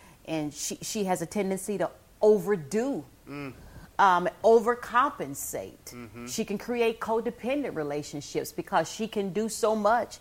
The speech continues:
Speaker 1: She can give so much. She can handle so much that she covers too much space.
Speaker 2: Wow.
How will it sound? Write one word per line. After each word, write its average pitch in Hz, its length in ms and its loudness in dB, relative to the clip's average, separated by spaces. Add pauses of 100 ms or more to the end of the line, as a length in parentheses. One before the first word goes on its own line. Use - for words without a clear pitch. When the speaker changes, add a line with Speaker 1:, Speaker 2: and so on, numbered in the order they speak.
(240)
Speaker 1:
She 240 220 -4
can 196 320 -2
give 226 340 2
so 220 200 4
much. 220 340 4
She 226 140 -8
can 190 140 -2
handle 214 360 0
so 240 360 2
much 170 520 2 (320)
that 196 160 4
she 220 360 -4
covers 208 440 4
too - 300 -2
much 190 280 0
space. - 500 -8
Speaker 2:
Wow. 92 340 0